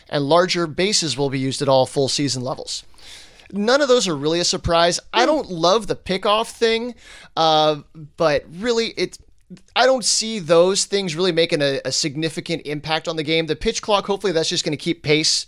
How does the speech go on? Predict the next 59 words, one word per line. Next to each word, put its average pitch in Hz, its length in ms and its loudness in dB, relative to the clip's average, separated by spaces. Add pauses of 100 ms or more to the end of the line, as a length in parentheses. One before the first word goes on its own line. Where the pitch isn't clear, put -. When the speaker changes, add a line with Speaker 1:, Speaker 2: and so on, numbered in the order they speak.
(140)
Speaker 1:
of 135 140 -6
play 156 220 0
moving 151 260 0
along 151 300 2
a - 20 -2
little 151 160 0
bit 139 140 -2
better. 151 340 0 (380)
Speaker 2:
Same 240 200 2
thing 247 140 -2
with 196 120 2
the 151 80 -4
pitches 147 340 -6
that 147 180 -8
throw 147 220 -2
over 139 180 -4
five 123 360 -2
different 113 280 -6
times 113 460 -8 (280)
in 135 120 -4
the 135 60 0
Speaker 1:
Mm-hmm. 131 60 -2
Speaker 2:
majors, 123 440 -4
and 127 180 -4
they 143 100 0
think 151 300 -2
that 143 240 -4
takes - 220 -8
a 135 60 -6
long 127 220 -2
time. 92 360 -14 (580)
It's - 220 -10
not 175 180 -2
the 123 80 -10
two 185 300 2
minutes 170 320 4
in 156 60 -6
between 147 300 -4
innings. 147 400 -2
It's 135 220 -10
not 165 200 -6
the, 117 200 -4 (460)
the, 127 160 -4
the 117 120 -14
seven-minute 160 680 -2
at-bats 151 460 -2
'cause 120 140 -10
the 120 60 -10
guy's 135 200 -2
stepping 147 420 -4
out 147 200 0
and 117 340 -12
putting 143 200 -4
his 123 140 -6
gear 143 180 -2
back 147 220 -4
together 139 460 0
and 123 120 -8
just 139 280 -6